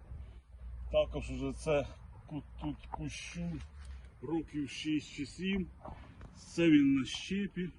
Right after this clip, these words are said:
при повному вже завантаженні. Ви бачите, вже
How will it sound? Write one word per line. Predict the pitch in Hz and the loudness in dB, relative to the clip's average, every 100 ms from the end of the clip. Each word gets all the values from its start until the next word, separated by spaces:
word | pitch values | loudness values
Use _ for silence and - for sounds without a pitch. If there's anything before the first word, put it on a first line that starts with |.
| - | -4
при | 156 | -2
повному | - 165 160 147 139 127 | 0 2 4 6 4 2
вже | 127 | -2
завантаженні. | 131 127 127 143 214 196 202 190 180 - - - - - - - - - - - - | -4 -4 -4 -4 -2 0 0 0 -2 -10 -20 -20 -20 -20 -20 -18 -16 -16 -20 -16 -2
Ви | 139 | 0
бачите, | 131 139 131 - | 2 0 -2 -2
вже | 131 139 139 | -2 0 -2